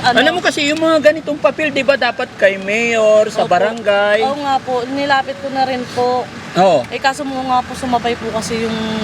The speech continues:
Speaker 1: disaster na yan. Nagbaha po, syempre po. Busy po, tas nawalan po ng, ano, office po yung sa government.
Speaker 2: Mm-hmm. Magkano bang, magkano binabayad pag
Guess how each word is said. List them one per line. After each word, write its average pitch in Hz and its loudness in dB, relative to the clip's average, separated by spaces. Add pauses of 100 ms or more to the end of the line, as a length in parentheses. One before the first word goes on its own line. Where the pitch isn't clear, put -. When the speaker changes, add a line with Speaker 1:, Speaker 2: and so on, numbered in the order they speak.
(260)
Speaker 1:
disaster 208 0
na 220 -4
yan. 208 -2
Nagbaha 196 -2
po, 202 -6
syempre 208 -6
po. 196 0 (480)
Busy 226 0
po, 214 -2
tas 220 -2
nawalan 214 -2
po 208 -4
ng, 202 -2 (320)
ano, 180 -2 (160)
office 185 -4
po 190 -2
yung 190 0 (720)
sa 185 2
government. 180 -2 (240)
Speaker 2:
Mm-hmm. 151 2 (1300)
Magkano 285 4
bang, 294 6 (600)
magkano 302 4
binabayad 240 2
pag 208 0